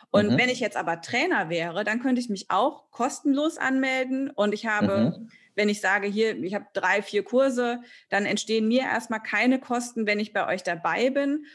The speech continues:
Speaker 1: und
Speaker 2: Mhm.
Speaker 1: es wird erst Geld verdient, wenn jemand was kauft.
Speaker 2: Genau, ja, und wir haben das genau deswegen, aus diesem Grund gemacht, dass wir wollen halt die Trainer, wir wollen das Risiko weg von den Trainern geben, also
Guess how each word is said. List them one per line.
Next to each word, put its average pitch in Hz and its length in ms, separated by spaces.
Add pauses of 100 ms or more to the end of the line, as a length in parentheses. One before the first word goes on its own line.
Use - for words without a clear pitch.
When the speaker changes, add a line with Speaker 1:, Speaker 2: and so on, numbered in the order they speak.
(220)
Speaker 1:
und 202 340
Speaker 2:
Mhm. 233 80
Speaker 1:
es 226 120
wird - 220
erst 240 260
Geld 220 260
verdient, 226 420
wenn 208 100
jemand 196 300
was 185 180
kauft. - 540 (400)
Speaker 2:
Genau, 98 480
ja, 113 240
und 113 100
wir 117 140
haben 131 140
das 131 180
genau 123 200
deswegen, 120 400
aus 110 60
diesem 117 260
Grund 117 280
gemacht, 131 360
dass 117 200
wir 110 120
wollen 117 240
halt 117 160
die 110 120
Trainer, 135 520 (220)
wir 107 100
wollen 131 240
das 110 140
Risiko 139 380
weg 117 180
von 113 140
den 104 100
Trainern 104 320
geben, 92 320
also 98 420